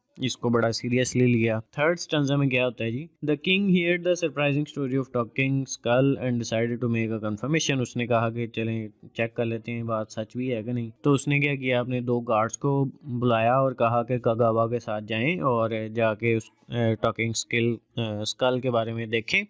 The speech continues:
अगर तो वो बोलती है तो ठीक है, नहीं तो अगर ये फॉल्स, मतलब अगर ये प्रूफ नहीं कर सका अपनी बात को तो इसको वहीं पे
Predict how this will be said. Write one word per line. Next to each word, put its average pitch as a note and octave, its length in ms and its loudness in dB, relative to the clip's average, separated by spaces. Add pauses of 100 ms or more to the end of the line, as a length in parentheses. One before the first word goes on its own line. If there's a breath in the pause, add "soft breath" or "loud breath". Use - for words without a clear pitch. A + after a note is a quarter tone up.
अगर C#3+ 180 -2
तो D3+ 160 -2
वो D#3 120 2
बोलती D3 420 2
है D#3+ 120 2
तो D#3+ 100 0
ठीक C3+ 300 0
है, E3+ 180 -2 (100)
नहीं D3+ 480 2
तो B2+ 420 0
अगर C3 380 0
ये B2 380 2
फॉल्स, A#2+ 680 0 (180)
मतलब A2+ 400 -4 (100)
अगर A2+ 360 -2
ये A2+ 400 0 (200)
प्रूफ A#2+ 440 2
नहीं B2+ 220 2
कर D3+ 160 4
सका A#2 280 -2
अपनी A#2+ 220 -2
बात A2 340 0
को E3 320 0
तो C3+ 100 2
इसको B2+ 280 0
वहीं A#2+ 300 0
पे B2+ 320 0